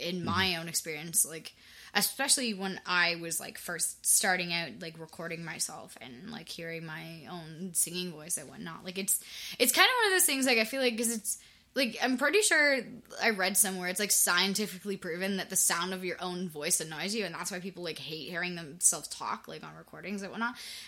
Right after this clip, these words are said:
Speaker 1: And so, like, I feel like sometimes when people are singing, it's sort of a similar thing, because you sing and then you hear they record it back and you're like,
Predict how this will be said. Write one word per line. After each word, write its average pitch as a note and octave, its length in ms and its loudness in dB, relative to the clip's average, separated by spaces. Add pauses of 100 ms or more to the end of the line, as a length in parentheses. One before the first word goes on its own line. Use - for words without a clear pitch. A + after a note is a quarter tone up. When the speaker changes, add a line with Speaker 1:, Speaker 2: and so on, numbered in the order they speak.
(140)
Speaker 1:
And G3 540 6 (580)
so, B3 140 8
like, A3+ 160 6
I G#3+ 80 8
feel A3+ 220 4
like A3+ 100 6
sometimes F#3+ 720 6
when G3 180 0
people F#3 220 -4
are F3 60 -6
singing, E3+ 600 -2
it's - 480 -2
sort E3+ 320 0
of E3+ 80 -8
a F3 60 -4
similar E3+ 440 0
thing, E3+ 300 -10
because F3 260 -8
you F3+ 60 -8
sing F#3 400 0
and F3+ 100 -4
then E3+ 120 -6
you E3+ 80 -8
hear E3+ 420 -8
they E3 160 -6
record F3+ 300 -8
it E3 80 -8
back F3+ 180 -2
and F3 80 -6
you're E3 80 -8
like, D#3 140 -10